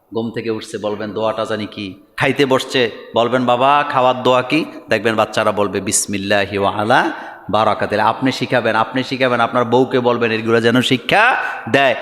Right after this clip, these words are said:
রাজি আছেন তো? ঘরে করেন তো এটা আপনারা? অবশ্যই করবেন। এরপরে সতেরো নাম্বার, ছেলে মেয়ে সকলকে সমানভাবে আদর করবেন। এক সন্তানের সামনে আরেক সন্তানকে কখনো বেশি আদর করবেন না।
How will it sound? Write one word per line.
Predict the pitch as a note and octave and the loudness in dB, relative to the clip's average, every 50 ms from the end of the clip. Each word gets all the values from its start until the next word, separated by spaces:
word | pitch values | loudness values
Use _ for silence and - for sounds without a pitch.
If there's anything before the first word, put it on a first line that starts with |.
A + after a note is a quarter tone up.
| - - | -2 -2
রাজি | C3 C#3+ C#3+ D#3+ F#3 | 0 0 2 2 2
আছেন | F3+ - G#3+ G#3 | 2 0 0 0
তো? | A#3+ A#3+ G#3+ F3 A2 - - - - - - - - - - - | 2 4 4 2 2 -2 -6 -8 -10 -12 -14 -12 -12 -10 -2 2
ঘরে | C#3 D3+ F3 G3+ | 2 4 4 4
করেন | G3 - F#3+ G3 A3+ A#3+ A#3+ | 4 4 2 2 2 2 2
তো | C4+ | 2
এটা | C4+ B3 C4 B3 | 2 2 2 0
আপনারা? | B3+ B3+ A#3+ A3+ G#3 F3 - - - - - - - G2+ G2+ G#2 | 2 2 2 2 2 2 0 0 -4 -6 -10 -12 -12 -10 -6 -6
অবশ্যই | C3+ C#3 D3+ D#3 D3 - - D3 C3 | -4 -4 -2 -4 -4 -2 -2 -2 -2
করবেন। | - - A#2 G#2+ G2 F2 F2+ E2+ - - - - - - - - - - - | 0 0 0 0 0 0 -2 -2 -4 -6 -14 -18 -20 -20 -20 -20 -8 -2 0
এরপরে | G3 A#3 C4 C#4 C#4+ - - D4 D4 C#4 C4+ B3 - - - - - - - - - - - - - | 2 4 4 4 2 4 4 4 4 4 4 2 0 -4 -6 -8 -10 -12 -14 -16 -16 -16 -16 -8 -4
সতেরো | - - - G#3+ A3+ A3+ C4 C4 C4 | -2 0 2 2 2 4 4 4 4
নাম্বার, | C4 C4 B3+ B3 B3+ B3+ A#3+ A3+ F#3+ D#3 - - - - - - | 4 4 4 4 4 4 4 4 4 2 0 -4 -6 -8 -10 -4
ছেলে | - - - G3 F#3 G3 G3 G3 G3 F#3 E3+ | -2 0 2 4 4 4 4 4 4 4 2
মেয়ে | D#3+ E3+ F3+ F#3 F3+ E3+ D3+ | 2 2 2 2 2 2 2
সকলকে | C#3 - - D#3+ E3+ - G#3 F#3 F3+ E3 F3+ F3+ E3+ D#3 C3 - - - - - | 2 2 2 0 2 2 2 2 2 2 2 2 2 2 2 -2 -6 -8 -4 -2
সমানভাবে | - - - - G3 A3 B3+ C4+ C4+ B3+ A#3+ A3+ A3 G3+ G#3 | 0 2 4 4 4 6 4 4 4 2 2 2 2 4 4
আদর | G3 F3 F3 F3+ F#3 E3 | 2 4 4 4 2 2
করবেন। | - E3 D3 C3 A#2+ A2 - - - - - - - - - - - - - - - - - | 2 2 2 2 2 0 -2 -4 -8 -14 -14 -14 -16 -18 -20 -20 -20 -20 -20 -20 -20 -8 -4
এক | - F#3+ A3 - - | -2 0 0 2 2
সন্তানের | - - C4 C4 B3+ - C4 C4 B3+ C4 A#3+ | 2 2 2 2 2 2 2 2 4 4 2
সামনে | - - A#3+ A3+ A3 A3+ | 2 2 0 2 2 2
আরেক | G#3+ G3 G3+ G#3 - | 4 4 2 2 0
সন্তানকে | - - G#3+ G3 - G#3 G3 F#3 D#3+ F#3+ - | 0 -2 -2 0 0 0 0 0 0 0 2
কখনো | F3+ E3+ E3 F3+ F3+ F3 E3+ | 2 2 2 2 2 2 2
বেশি | D3 D3+ D#3 D3+ - F3 D#3+ | 2 2 2 2 2 2 4
আদর | D3 C#3 C#3 C3 C#3+ C#3+ C3 B2+ | 4 4 4 4 4 2 2 0
করবেন | - - - A#2+ A#2+ A#2+ A2 F#2+ F#2 G#2+ A#2 A2+ G#2+ | -2 -2 0 2 2 2 0 -2 -2 0 0 0 -2
না। | G2+ G2 G2 G2 G2 G2 F#2 F2+ E2 D#2 | -4 -6 -4 -2 0 0 0 0 -2 -6